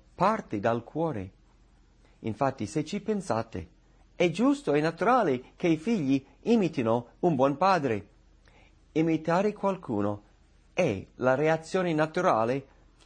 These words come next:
che si ha quando si ama e si stima quella persona. Basti pensare a un piccolo bambino. Quando è inondato dall'amore del padre, vuole imitarlo. Anzi, in una buona famiglia,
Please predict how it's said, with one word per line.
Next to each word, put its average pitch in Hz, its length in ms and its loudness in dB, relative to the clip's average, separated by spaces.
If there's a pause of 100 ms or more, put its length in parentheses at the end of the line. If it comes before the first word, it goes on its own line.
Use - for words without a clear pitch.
(120)
che 151 160 0
si 185 220 0
ha 220 220 4
quando 175 380 2
si 170 220 -6
ama 175 340 0
e 156 80 -2
si 175 180 -6
stima 175 640 -4
quella 104 240 -2
persona. 90 560 -8 (1120)
Basti 226 360 -2
pensare 180 420 -2
a 143 80 -2
un 135 100 -4
piccolo 131 320 -4
bambino. 104 600 -2 (520)
Quando 165 460 0
è 147 220 0
inondato 139 640 2
dall'amore 123 480 0
del 117 180 -2
padre, 92 520 -4 (380)
vuole 131 420 2
imitarlo. 175 880 -4 (920)
Anzi, 160 460 -2 (460)
in 185 120 4
una 202 180 4
buona 226 300 4
famiglia, 147 600 2